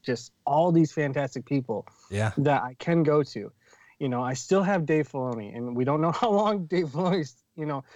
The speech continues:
Speaker 2: Yeah.
Speaker 1: not that I think he's gonna keel over, but, you know, we don't really know if Dave Filoni's gonna wanna be a part of it,
Speaker 2: Yeah.
Speaker 1: you know, his entire life. Um,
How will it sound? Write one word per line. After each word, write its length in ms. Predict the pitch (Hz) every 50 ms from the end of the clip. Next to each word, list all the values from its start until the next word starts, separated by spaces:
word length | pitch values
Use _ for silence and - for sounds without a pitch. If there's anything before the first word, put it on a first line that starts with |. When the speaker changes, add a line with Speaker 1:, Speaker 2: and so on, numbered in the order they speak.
| - -
Speaker 2:
Yeah. 100 | - 175
Speaker 1:
not 120 | - - -
that 220 | 147 135 120 - -
I 80 | 139 131
think 200 | - 156 143 139
he's 100 | 123 127
gonna 180 | 135 123 123
keel 300 | 120 - - 165 147 143
over, 320 | 175 220 226 185 160 156 156
but, 260 | 139 147 143 135 123 _ _ _ _ _ -
you 100 | 175 165
know, 100 | 156 151
we 100 | 156 170
don't 180 | 165 170 165 165
really 220 | 165 165 165 160
know 220 | 156 156 151 147 147
if 120 | 139 143 139
Dave 200 | 151 151 139 -
Filoni's 300 | 156 143 147 143 131 -
gonna 200 | - 139 131 127
wanna 220 | 123 127 123 120
be 200 | 110 117 156 160
a 60 | 170 156
part 280 | - - 131 120 117
of 100 | 120 107 117
it, 180 | 120 127 127 _ -
Speaker 2:
Yeah. 220 | - 98 98 92
Speaker 1:
you 100 | 160 135 127
know, 180 | 120 117 117 120
his 120 | 131 -
entire 420 | 135 131 123 - - 139 123 117 110
life. 360 | 110 107 107 113 127 139 - _ - - - - - - - -
Um, 360 | - 147 139 135 127 123 120